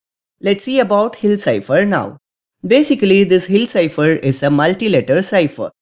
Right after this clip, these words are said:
So this has an improved security when compared to the Playfair cipher. Say for the plain text letter A, if we get the ciphertext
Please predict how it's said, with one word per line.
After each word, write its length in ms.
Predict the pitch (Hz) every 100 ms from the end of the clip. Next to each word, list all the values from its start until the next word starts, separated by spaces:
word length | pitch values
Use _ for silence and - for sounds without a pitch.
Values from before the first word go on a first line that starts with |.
| _
So 180 | - 180
this 300 | 156 262 285
has 360 | 185 156 160 175
an 120 | 147
improved 420 | 143 190 233 269
security 680 | 220 196 220 208 143 131 139
when 160 | 139 135
compared 460 | 123 120 180 202
to 60 | 131
the 120 | 117
Playfair 460 | 101 123 139 180 185
cipher. 500 | 98 87 - 143 202 _ _ _
Say 240 | - 190
for 200 | 208 208
the 100 | 196
plain 320 | 196 214 254 269
text 240 | 247 -
letter 320 | 180 143 117
A, 420 | 117 139 190 170
if 140 | 175 165
we 80 | 156
get 240 | 170 185
the 60 | 208
ciphertext 720 | 196 185 196 - 190 -